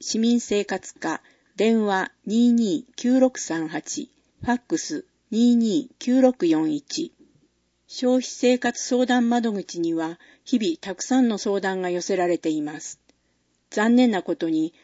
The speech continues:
悪徳商法は以前からも注意されていますが、依然として被害は増えており、誰もが消費者トラブルに巻き込まれる危険性があります。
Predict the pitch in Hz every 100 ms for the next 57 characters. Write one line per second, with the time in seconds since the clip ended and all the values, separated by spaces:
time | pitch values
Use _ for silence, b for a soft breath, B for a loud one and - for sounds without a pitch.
0 | b b 190 - - 233 - 233 226 208
1 | 170 156 156 - 190 226 226 180 175 160
2 | 165 - 233 185 190 165 165 160 156 151
3 | 165 156 151 - b b b 185 233 233
4 | 233 226 - - 214 - - 226 190 165
5 | 160 190 165 - 156 147 147 160 b b
6 | b 220 226 208 170 170 160 - - 226
7 | 226 - 208 208 202 180 170 160 165 165
8 | - - 208 208 208 202 - - 208 196
9 | 208 196 190 185 180 170 175 -